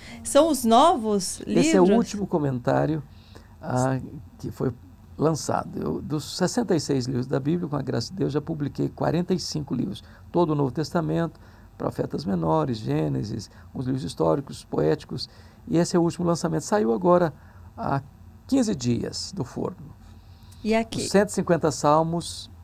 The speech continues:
Speaker 2: é, comentados expositivamente.
Speaker 1: De todos os livros que você já escreveu, você tem algum que é o teu xodó,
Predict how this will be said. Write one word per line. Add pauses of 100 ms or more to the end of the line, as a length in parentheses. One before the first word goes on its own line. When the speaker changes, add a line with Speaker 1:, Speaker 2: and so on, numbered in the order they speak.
(760)
Speaker 2:
é, (840)
comentados
expositivamente. (500)
Speaker 1:
De
todos
os
livros
que
você
já
escreveu,
você
tem
algum (300)
que
é
o
teu
xodó,